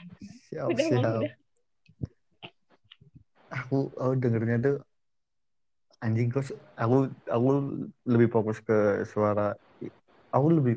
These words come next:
Speaker 1: nggak tahu kenapa aku selalu, eh, pertama tuh, "Ini kok mirip suara siapa?" gitu. Sering aku, sering.
Speaker 2: Suara
Speaker 1: Cek,
Speaker 2: siapa?
Speaker 1: pas pertama,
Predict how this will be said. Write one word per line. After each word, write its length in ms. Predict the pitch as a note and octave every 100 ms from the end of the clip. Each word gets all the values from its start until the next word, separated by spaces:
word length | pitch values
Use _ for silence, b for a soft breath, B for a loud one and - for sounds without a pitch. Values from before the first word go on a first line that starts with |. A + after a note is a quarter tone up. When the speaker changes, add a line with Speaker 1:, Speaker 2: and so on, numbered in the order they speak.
| -
Speaker 1:
nggak 140 | A#2 A2+
tahu 100 | D3 C#3+
kenapa 260 | A2 G#2 A#2
aku 100 | A#2+ B2+ B2
selalu, 240 | A2 A2+ A#2 - _ _ _ _ _ _ _ _ _ _ _ _ _ _ _ _ _ _ _ _ _ _ _ -
eh, 160 | G#2 G#2 G#2
pertama 420 | - G#2+ A2 A2 G#2+ G#2
tuh, 140 | B2+ B2+ B2 - _ A2+
"Ini 120 | A2+ B2
kok 120 | A#2+ - A#2
mirip 180 | A2+ A2
suara 200 | A2 G#2 G#2+
siapa?" 220 | B2 B2 A2 G#2
gitu. 140 | G2+ G2+ A#2+ _ _ _ _ _ _ _ -
Sering 200 | A#2 B2+ A2+
aku, 120 | G2+ F#2+ - -
sering. 260 | G#2+ G#2 G2+ A2 - - _ _ _ _ _ _ _ _ _ _ _
Speaker 2:
Suara 260 | - G#3 G#3
Speaker 1:
Cek, 100 | -
Speaker 2:
siapa? 200 | G3 -
Speaker 1:
pas 100 | A#2+
pertama, 220 | B2 C3+